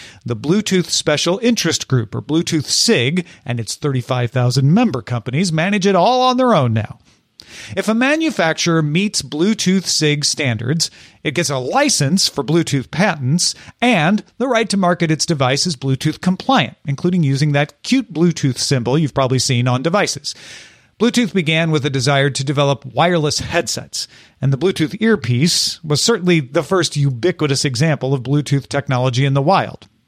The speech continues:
But let's go back farther than that. The C T O of Ericsson Mobile in Sweden, Nils Rydbeck, wanted to develop the protocol starting in nineteen eighty-nine. So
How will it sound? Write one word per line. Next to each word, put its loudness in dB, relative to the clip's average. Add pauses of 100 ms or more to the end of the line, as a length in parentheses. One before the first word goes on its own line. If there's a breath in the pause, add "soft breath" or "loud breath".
(600)
But -4
let's 0
go 0
back 0
farther 2
than -2
that. 0 (500 loud breath)
The -6
C 2
T 0
O 0
of -6
Ericsson 0
Mobile 0
in 0
Sweden, -2
Nils 2
Rydbeck, -2 (280 loud breath)
wanted 2
to 0
develop 0
the -4
protocol 0
starting 0
in -2
nineteen 0
eighty-nine. 0
So -2